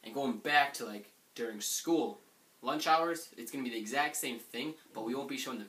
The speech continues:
video. We'll just be telling you guys about what this is and stuff. And the reason why I wanna do both during and after school is because some people can't go during school, um,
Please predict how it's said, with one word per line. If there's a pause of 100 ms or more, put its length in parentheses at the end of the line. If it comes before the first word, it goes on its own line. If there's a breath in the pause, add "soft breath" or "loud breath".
video. (220)
We'll
just
be
telling
you
guys
about
what
this
is
and
stuff. (340 loud breath)
And
the
reason
why
I
wanna
do
both
during (120)
and
after
school
is
because
some
people
can't
go (400 loud breath)
during
school, (220)
um,